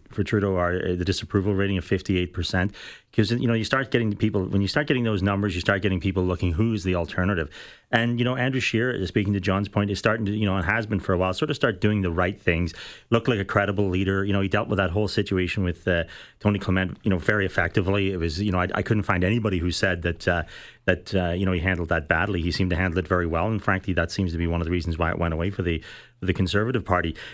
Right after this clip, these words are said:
You know, you look back, I speak to my friends in, you know, who've voted against, for example, Stephen Harper,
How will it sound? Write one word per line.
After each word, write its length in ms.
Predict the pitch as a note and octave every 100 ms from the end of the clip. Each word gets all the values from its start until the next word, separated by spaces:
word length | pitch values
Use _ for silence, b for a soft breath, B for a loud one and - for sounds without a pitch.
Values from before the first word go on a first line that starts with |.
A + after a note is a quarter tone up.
| B
You 80 | C3
know, 40 |
you 120 | C3+
look 180 | D3+ E3+
back, 200 | C3 A2+
I 80 | F3
speak 240 | - F#3+
to 60 | -
my 120 | B2+
friends 380 | G#2 A2 G#2 F#2
in, 160 | G2 F#2+
you 100 | F#2+
know, 100 | F#2
who've 160 | F2+ E2
voted 360 | E2+ F#2+ F#2+
against, 320 | E2 F#2+ F2 -
for 60 |
example, 340 | E2 F2+ D#2+ -
Stephen 260 | - E2
Harper, 420 | D#2+ F2+ G2 D2+